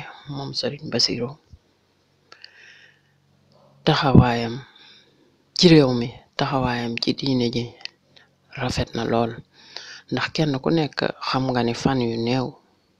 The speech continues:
yi jàll, jamonoy élection yi, tension yépp yéegoon na. Taxawaay bi ci Sëriñ Muntaxa Mbàkke moom Sëriñ Basiru taxawe, ñépp teg nañ ci seen bët, delloo siwaat na nit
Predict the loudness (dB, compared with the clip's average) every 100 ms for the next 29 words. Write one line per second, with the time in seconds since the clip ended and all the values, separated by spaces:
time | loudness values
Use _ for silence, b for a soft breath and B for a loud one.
0 | _ -4 -4 -2 -2 -2 -6 -10 -20 _
1 | b b b b b b b b b b
2 | b _ _ -4 -2 0 -2 -2 -2 0
3 | 0 0 -4 -6 -2 -2 0 0 0 0
4 | 0 -2 -10 B B B B B -4 2
5 | 2 4 2 0 -2 0 0 -2 B B
6 | B B B B B B B _ _ _
7 | _ 2 4 2 2 0 -4 0 0 0
8 | 0 -2 -2 -4 -4 -4 -6 -6 -8 -4
9 | -2 0 2 2 0 -2 -2 -2 -4 2
10 | 4 4 0 -4 -2 2 2 0 -4 -2
11 | -2 4 4 4 -2 -4 -8 _ -4 0
12 | 4 6 4 2 2 0 0 -2 -4 -8